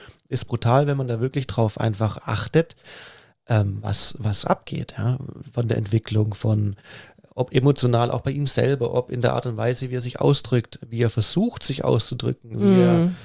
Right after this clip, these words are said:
Speaker 1: ähm, Dinge zeigt, wie er auch
Speaker 2: Ja.
Speaker 1: merkt, dadurch, dass er es zeigt, dass wir es versuchen zu verstehen, manchmal
Speaker 2: Mhm.
Speaker 1: auch verstehen und manchmal auch klipp und klar sagen, wir verstehen's nicht. Das sind alles Dinge, also damit ist es nicht irgendwie der,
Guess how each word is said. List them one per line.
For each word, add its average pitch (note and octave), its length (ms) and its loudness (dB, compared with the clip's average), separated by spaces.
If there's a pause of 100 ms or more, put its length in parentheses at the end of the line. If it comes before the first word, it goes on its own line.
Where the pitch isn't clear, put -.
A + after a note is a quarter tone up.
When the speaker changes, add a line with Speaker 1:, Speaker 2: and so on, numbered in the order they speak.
(240)
Speaker 1:
ähm, G#2+ 240 -2
Dinge C#3 380 2
zeigt, D#3+ 640 -4
wie A#2+ 120 0
er A#2 280 2
auch G3 100 6
Speaker 2:
Ja. F#3+ 180 8
Speaker 1:
merkt, B2+ 460 -2
dadurch, A#2 280 -2
dass A#2 200 -4
er C3 40 -4
es - 120 -10
zeigt, A#2+ 360 0
dass A#2 200 -6
wir A#2 140 -4
es - 260 -6 (100)
versuchen F3 480 0
zu B2 140 -2
verstehen, F#2+ 440 -2
manchmal F3 440 2
Speaker 2:
Mhm. E3 60 6
Speaker 1:
auch E3 140 4
verstehen C#3 420 0
und A#2 100 0
manchmal A#2+ 320 0
auch A2 80 -4
klipp - 180 -6
und A#2 80 -10
klar A#2 180 2
sagen, G#2+ 320 -4
wir G2+ 80 -4
verstehen's G2 440 -6
nicht. G3+ 260 -2 (440)
Das G2+ 120 -4
sind - 80 -2
alles B2 260 4
Dinge, B2+ 200 0
also G2+ 120 -2
damit A2+ 240 0
ist G#2 120 0
es G2+ 160 -4
nicht A#2 160 -2
irgendwie A#2 480 2 (460)
der, - 260 -2